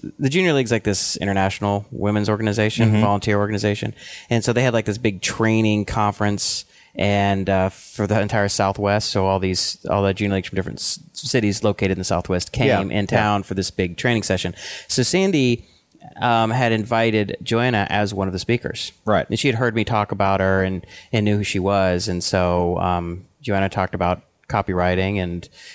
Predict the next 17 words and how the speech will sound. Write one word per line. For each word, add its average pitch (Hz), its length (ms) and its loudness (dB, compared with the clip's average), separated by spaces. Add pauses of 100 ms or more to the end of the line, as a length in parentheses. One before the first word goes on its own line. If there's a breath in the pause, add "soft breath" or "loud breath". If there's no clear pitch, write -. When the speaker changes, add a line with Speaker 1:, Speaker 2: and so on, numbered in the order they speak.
(120)
Speaker 1:
you 95 140 0
know, 87 80 2
messaging 95 680 0
to 90 220 0
an 90 80 0
audience 90 420 0
and 90 100 -2
that 90 120 0
kind 90 120 0
of 87 60 -2
stuff. 147 100 0
Speaker 2:
And - 40 0
she 175 80 2
Speaker 1:
So - 100 2
Speaker 2:
gave 175 320 0
two 208 560 0
lectures. - 640 -2